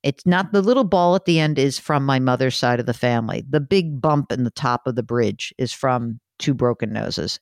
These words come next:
and no nose job. If you'd like to see more of that, go to Jill on money dot com, where you can see my nose prominently. Every photo that you guys chose is my nose. And I, I apologize for that ahead of time for everybody. I, like Barbra Streisand, will not be getting a nose job. Okay, today we are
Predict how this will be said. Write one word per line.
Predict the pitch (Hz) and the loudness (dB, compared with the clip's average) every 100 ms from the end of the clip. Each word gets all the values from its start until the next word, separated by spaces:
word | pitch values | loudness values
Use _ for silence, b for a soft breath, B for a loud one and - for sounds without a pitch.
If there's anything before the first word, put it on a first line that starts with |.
| - | -2
and | 208 233 233 _ - | 2 2 -2 _ 0
no | 127 | 2
nose | 123 113 113 | 4 2 -2
job. | - 107 - B B - | -4 -4 -6 B B -6
If | 160 | 0
you'd | 208 233 | 2 2
like | 359 | 2
to | 359 | 2
see | - 208 | 4 6
more | 185 226 | 6 4
of | 214 | 4
that, | 127 120 | 2 2
go | 151 | 2
to | 139 | 0
Jill | - 180 | 2 2
on | 175 170 | 2 2
money | 156 160 | 0 2
dot | 151 147 | 2 0
com, | - 175 110 - | 2 2 2 2
where | 135 | 2
you | 135 | 2
can | 160 | 2
see | 147 160 | 0 2
my | 151 | 2
nose | 143 131 - | 4 0 0
prominently. | - 120 120 117 - 110 - | -4 -2 -2 -4 -6 -8 -4
Every | 127 170 | -2 -2
photo | 190 175 156 131 113 - - | 0 0 2 2 -2 -6 -2
that | 131 127 | -2 0
you | 143 | 0
guys | 147 135 131 | 2 2 0
chose | - 160 123 135 - b b | 0 0 0 -4 -12 b b
is | 135 123 | -4 -2
my | 120 | -2
nose. | 113 95 - - | -4 -6 -12 -4
And | 123 | 0
I, | 117 113 - _ - | 0 0 -4 _ -2
I | 165 | 0
apologize | 165 151 156 170 160 | 2 2 2 2 0
for | - | 0
that | 156 151 | 0 0
ahead | 131 127 | 0 0
of | 120 | -2
time | - 120 117 | -2 -2 -2
for | 123 | -2
everybody. | 123 110 110 107 B B B - | -2 -2 -2 -4 B B B -2
I, | 147 156 | 0 2
like | 156 151 | 0 -2
Barbra | - 127 127 | -4 -4 -4
Streisand, | - 127 123 123 | -2 -2 0 -2
will | 117 | -2
not | 120 113 | -2 -2
be | - | -4
getting | 117 113 113 | -6 -6 -4
a | |
nose | 107 120 - | -4 -4 -4
job. | - - | -8 -4
Okay, | 180 180 135 | -2 0 0
today | - 170 196 160 | 0 2 4 4
we | 147 160 | 4 2
are | 156 | 2